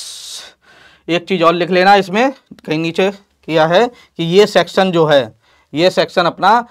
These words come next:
अप्लाई नहीं होता है किसके ऊपर, एडवोकेट जनरल के ऊपर। एडवोकेट जनरल के ऊपर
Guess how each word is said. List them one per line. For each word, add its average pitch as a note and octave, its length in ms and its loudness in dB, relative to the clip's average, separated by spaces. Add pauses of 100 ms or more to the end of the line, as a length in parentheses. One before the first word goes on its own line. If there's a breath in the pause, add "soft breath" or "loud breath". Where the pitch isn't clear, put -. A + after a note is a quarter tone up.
(160 soft breath)
अप्लाई E3 400 2
नहीं E3+ 200 -2
होता D3+ 240 0
है G3+ 80 4
किसके F3 280 -4
ऊपर, A#3 380 2 (320)
एडवोकेट C#3 520 -2
जनरल B2+ 320 -6
के B2+ 80 -14
ऊपर। A2+ 320 -14 (1200)
एडवोकेट D3+ 680 -6
जनरल C#3+ 340 -6
के C3+ 100 -8
ऊपर G3 360 -2